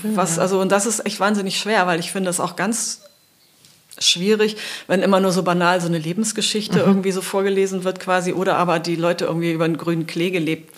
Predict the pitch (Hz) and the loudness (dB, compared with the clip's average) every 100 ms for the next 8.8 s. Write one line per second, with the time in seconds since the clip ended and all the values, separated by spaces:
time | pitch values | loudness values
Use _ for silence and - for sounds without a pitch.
0 | - 165 165 170 180 - 160 156 151 165 | -12 -4 0 2 0 -2 -4 0 0 0
1 | 226 - - - 175 165 160 - - - | 0 -4 -8 0 2 2 -2 -10 -20 -20
2 | - - _ _ _ _ - - - 196 | -20 -20 _ _ _ _ -12 -6 -4 -2
3 | 190 180 180 180 185 170 160 156 - - | -2 2 2 2 0 -2 -2 -4 -8 -16
4 | - 160 156 139 - - 160 165 156 214 | -12 -6 -6 -6 -8 -10 -6 0 2 2
5 | - - - 165 160 170 160 156 160 160 | 0 -8 -6 -6 -4 -2 0 0 -2 -6
6 | - - 160 165 165 151 147 - 160 156 | -16 -12 -4 0 2 2 0 0 -2 -4
7 | 156 135 139 196 180 156 175 151 151 151 | -8 -8 -2 0 0 0 -4 -6 -8 -10
8 | - - - 180 165 - 196 | -14 -18 -8 -6 -4 -4 -4